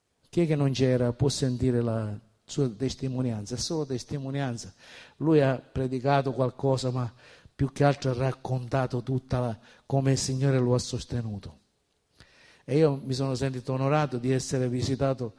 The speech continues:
da un fratello che ha portato una parola che testimonia la fedeltà di Dio, la grandezza di Dio.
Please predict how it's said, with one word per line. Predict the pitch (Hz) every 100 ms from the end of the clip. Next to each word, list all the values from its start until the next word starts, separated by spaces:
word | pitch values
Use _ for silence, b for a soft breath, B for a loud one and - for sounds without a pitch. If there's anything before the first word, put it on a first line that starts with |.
| B B B
da | B 127
un | 123 127 123 123 120
fratello | - 131 127 151 147 147 151 143 131
che | - 123
ha |
portato | - 127 135 123
una | 127 127
parola | 123 120 120 117 107 B B B B
che | 131 -
testimonia | 139 120 - 135 131 117 117
la | 117
fedeltà | 117 120 120 - 117
di | 117 107
Dio, | 123 117
la | 107 104
grandezza | 110 107 107 95 107
di | 107 98
Dio. | 90 71